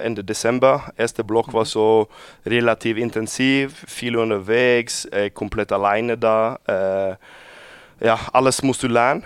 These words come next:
Speaker 1: äh, wie, wie das läuft. Und dann hast du, warst du zu Hause bei Weihnachten und Silvester, warst bei der Nationalmannschaft da in, in, in Januar. Und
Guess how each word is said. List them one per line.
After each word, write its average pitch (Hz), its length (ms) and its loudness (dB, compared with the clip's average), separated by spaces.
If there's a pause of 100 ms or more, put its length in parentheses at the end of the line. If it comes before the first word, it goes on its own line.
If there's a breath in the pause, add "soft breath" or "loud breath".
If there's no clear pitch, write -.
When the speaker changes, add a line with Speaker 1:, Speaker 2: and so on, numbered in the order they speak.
Speaker 1:
äh, 123 280 4
wie, 113 220 -4
wie 117 80 -4
das 110 220 0
läuft. 135 260 4
Und 123 80 -2
dann 117 140 -2
hast 131 200 -4
du, 117 280 0
warst 117 200 0
du 117 40 -8
zu 110 200 -4
Hause 123 320 0
bei 113 220 4
Weihnachten 117 580 2
und 110 280 -4
Silvester, 113 640 0
warst 113 180 2
bei 104 120 -4
der 104 100 -2
Nationalmannschaft 110 760 -4
da 110 160 -2
in, 107 200 -4
in, 101 600 -10
in 104 240 -12
Januar. 117 460 2
Und 110 220 -4